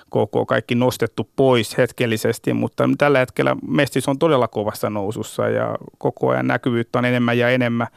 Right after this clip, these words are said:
Yleisömäärät on jatkuvasti kasvussa, se on koko ajan enemmän ihmisten huulilla ja mun mielestä se on,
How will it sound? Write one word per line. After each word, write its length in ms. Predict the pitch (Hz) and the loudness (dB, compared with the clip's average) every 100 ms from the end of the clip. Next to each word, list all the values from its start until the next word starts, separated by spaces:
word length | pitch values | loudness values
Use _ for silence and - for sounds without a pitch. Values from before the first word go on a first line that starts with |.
| - - - _ | -20 -20 -20 _
Yleisömäärät 580 | 123 117 113 110 113 113 | 2 4 4 4 2 2
on 80 | 120 | 2
jatkuvasti 560 | 123 - 110 107 - - | 2 0 -4 -2 -6 -2
kasvussa, 520 | 143 135 117 107 - | 0 0 -2 -6 -6
se 120 | - | -6
on 80 | 117 | -4
koko 360 | 120 120 117 117 | -4 -2 0 0
ajan 340 | 120 113 107 - _ | 0 -2 -8 -14 _
enemmän 380 | 120 123 113 113 | 0 0 0 -2
ihmisten 380 | 117 117 - 113 | -4 -4 -4 -2
huulilla 440 | 117 117 110 107 | 0 0 0 0
ja 80 | 110 | -2
mun 160 | 117 117 | -2 -4
mielestä 240 | 113 117 | -4 -6
se 140 | - | -4
on, 240 | 117 117 | -4 -4